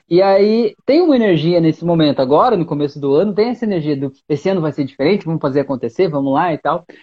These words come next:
Só que a gente precisa cultivar essa energia, a gente precisa dar passos na direção do que a gente quer.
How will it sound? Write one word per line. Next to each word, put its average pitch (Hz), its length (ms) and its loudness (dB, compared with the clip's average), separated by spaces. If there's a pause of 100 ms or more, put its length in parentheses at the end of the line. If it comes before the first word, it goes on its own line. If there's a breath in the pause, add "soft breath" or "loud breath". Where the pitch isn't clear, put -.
(180 loud breath)
Só 202 160 -2
que 247 180 0
a 190 120 0
gente 214 160 -2
precisa 233 260 -2
cultivar 180 600 -2
essa 135 180 -4
energia, 131 360 -2
a 147 40 0
gente 165 140 0
precisa 180 220 0
dar 185 240 -2
passos 175 480 -2
na 147 140 2
direção 135 580 -2
do 165 100 -4
que 160 100 -2
a 143 40 0
gente 135 220 -6
quer. 117 280 -2